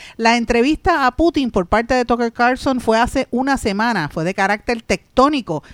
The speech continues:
Ya van más de mil millones de reproducciones en las redes sociales. ¿Por qué no quieren hablar de esto? ¿Y quién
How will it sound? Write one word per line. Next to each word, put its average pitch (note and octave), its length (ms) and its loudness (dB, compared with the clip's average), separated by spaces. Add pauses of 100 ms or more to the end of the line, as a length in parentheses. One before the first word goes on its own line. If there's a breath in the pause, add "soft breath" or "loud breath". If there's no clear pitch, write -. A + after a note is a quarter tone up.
Ya F3 120 0
van A3 120 0
más B3+ 180 0
de A3 120 2
mil C#4+ 440 0
millones G#3+ 540 4
de F3+ 80 -2
reproducciones F#3 800 -2
en A#3 320 -6
las G3+ 140 -2
redes A3+ 240 -2
sociales. G3 500 0 (320 loud breath)
¿Por G3 220 4
qué D4+ 260 0
no C#4 160 0
quieren B3+ 380 0
hablar G#3 320 0
de B3+ 220 0
esto? G3 400 -4 (220 soft breath)
¿Y A3+ 120 -10
quién F#4 200 -2